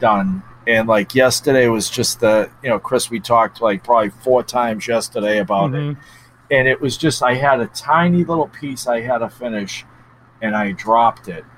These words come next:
Speaker 1: when it was done. And then, you know, I recovered, and I finished it, and then a piece of tape
Speaker 2: Oh.
Speaker 1: fell in it,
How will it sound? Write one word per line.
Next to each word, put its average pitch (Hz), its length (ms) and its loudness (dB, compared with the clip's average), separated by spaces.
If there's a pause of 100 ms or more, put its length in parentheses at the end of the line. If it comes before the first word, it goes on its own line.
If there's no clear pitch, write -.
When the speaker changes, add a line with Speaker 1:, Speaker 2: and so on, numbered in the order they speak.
(200)
Speaker 1:
when 101 140 -4
it 98 120 -4
was 98 180 -10
done. 101 340 2 (460)
And 104 180 -2
then, 117 480 0 (100)
you 131 100 -2
know, 113 220 4
I 110 120 4
recovered, 147 800 2 (560)
and 123 120 0
I 123 140 2
finished 143 480 -2
it, 113 180 0 (440)
and 123 140 0
then 143 120 2
a 143 80 2
piece - 240 0
of 135 120 -2
tape 156 340 2
Speaker 2:
Oh. 247 60 -6
Speaker 1:
fell 127 280 4
in 107 140 2
it, 104 200 2